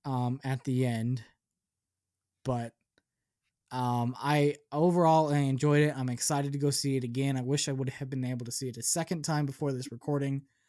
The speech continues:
but it just didn't happen. But I am very excited to go see it again. Um, and it, I, I don't have a very accurate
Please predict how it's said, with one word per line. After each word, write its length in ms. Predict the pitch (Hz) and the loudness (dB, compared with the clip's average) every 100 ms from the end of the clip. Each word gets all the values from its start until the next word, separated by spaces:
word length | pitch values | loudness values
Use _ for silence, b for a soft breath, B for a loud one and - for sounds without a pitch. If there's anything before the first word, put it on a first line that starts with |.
| b b b | b b b
but 100 | 208 | -2
it 80 | 233 | 2
just 180 | 214 202 | 2 2
didn't 160 | 185 147 | -2 -6
happen. 600 | 147 156 151 156 151 156 - | -2 -2 0 0 0 -4 -6
But 160 | 147 - | -6 -4
I 160 | 139 156 | -2 0
am 440 | 147 131 127 127 _ _ _ _ _ _ _ _ _ - | 0 0 -2 -6 _ _ _ _ _ _ _ _ _ -8
very 400 | 151 170 175 165 | 0 2 4 4
excited 460 | 147 147 123 120 120 | 2 2 0 -2 -4
to 60 | |
go 160 | 123 117 | -4 -2
see 240 | - 123 | -2 -2
it 80 | 110 | -4
again. 600 | 113 120 123 120 120 123 - - | -2 0 0 0 -2 -4 -10 -8
Um, 580 | 120 113 110 110 110 113 _ _ - | -6 -4 -4 -4 -6 -10 _ _ -12
and 160 | 123 135 | -6 0
it, 200 | 170 165 - _ _ _ _ - | 0 -2 -14 _ _ _ _ -8
I, 680 | 147 156 165 160 156 147 151 - | 0 4 4 6 4 4 0 0
I 140 | 156 | 2
don't 200 | 185 160 | 4 2
have 180 | 143 156 | 2 2
a 40 | |
very 300 | 143 156 151 | 4 4 6
accurate 560 | 143 151 - 151 139 | 4 2 2 2 2